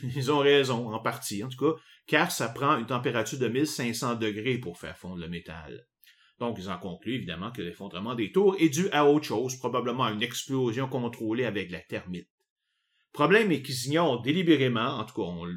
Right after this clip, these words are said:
je sais pas, je l'espère, qu'on n'a pas besoin de faire fondre l'acier pour expliquer l'effondrement. L'acier perd plus de cinquante pour cent de sa force structurelle à six cents degrés Celsius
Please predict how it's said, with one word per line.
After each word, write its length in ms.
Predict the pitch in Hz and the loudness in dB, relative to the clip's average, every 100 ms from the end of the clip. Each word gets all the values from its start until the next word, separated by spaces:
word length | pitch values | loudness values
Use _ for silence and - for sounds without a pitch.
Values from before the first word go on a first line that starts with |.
| 87 _ 113 | -10 _ -16
je 180 | 107 | -10
sais 220 | 101 113 95 | -6 -6 -4
pas, 120 | 107 | -4
je 100 | 113 | -4
l'espère, 680 | 98 92 - 131 165 151 - - 196 | -4 -6 -2 -2 0 -4 -10 -14 -4
qu'on 160 | - 175 | 4 6
n'a 100 | 156 | 10
pas 160 | 202 | 10
besoin 320 | 190 135 175 233 | 10 6 0 0
de 80 | |
faire 240 | - 127 120 | 0 0 0
fondre 280 | 135 135 117 | -2 -2 0
l'acier 380 | 113 - 151 135 | 0 0 0 2
pour 160 | 117 | 0
expliquer 400 | 113 - - 131 | -2 -6 -8 -4
l'effondrement. 720 | 120 113 107 101 101 98 101 - _ _ _ | -2 -4 -6 -6 -6 -6 -6 -10 _ _ _
L'acier 380 | 123 135 - 190 | -2 0 2 2
perd 280 | 175 147 131 | 6 4 4
plus 120 | 185 | 2
de 120 | 139 | 2
cinquante 500 | - 160 170 170 180 | 2 0 0 0 0
pour 140 | 151 139 | -2 0
cent 160 | 170 | -2
de 60 | 151 | -2
sa 120 | 123 | -2
force 220 | 143 131 | -2 -4
structurelle 540 | - - - 160 160 120 | -8 -10 -2 0 2 2
à 100 | 110 | 0
six 360 | - - 214 | -2 -2 0
cents 340 | - 220 190 113 | 0 2 2 2
degrés 340 | 107 104 110 | 0 -2 -4
Celsius 640 | 113 95 - 165 190 - | -4 -6 2 2 2 -4